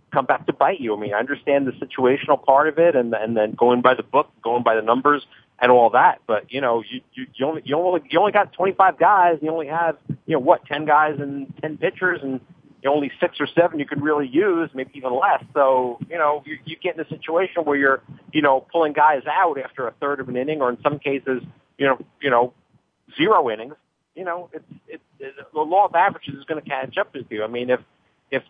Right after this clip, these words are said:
Texas doesn't go ahead in that game, if they tie that game, that, those extra innings, the Cardinals are in big trouble. So, you know, uh, again, you know, it, it's, that, that, that's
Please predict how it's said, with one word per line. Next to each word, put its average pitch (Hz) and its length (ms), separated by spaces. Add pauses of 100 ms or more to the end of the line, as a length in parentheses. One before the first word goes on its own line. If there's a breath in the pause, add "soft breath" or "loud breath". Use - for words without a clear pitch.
Texas 131 280
doesn't 165 260
go 156 120
ahead 165 200
in - 20
that 170 140
game, 143 120
if 131 60
they 170 100
tie 156 240
that 185 120
game, 151 180
that, 151 120 (280)
those 143 160
extra 165 280
innings, 214 180
the - 80
Cardinals 185 360
are 175 120
in 160 80
big 190 180
trouble. 190 480
So, 131 360 (380)
you 170 140
know, 151 180 (120)
uh, 151 220 (160)
again, 160 360
you 151 180
know, 147 100 (140)
it, 147 360
it's, 151 200 (400)
that, 151 260
that, 156 160 (380)
that's 156 160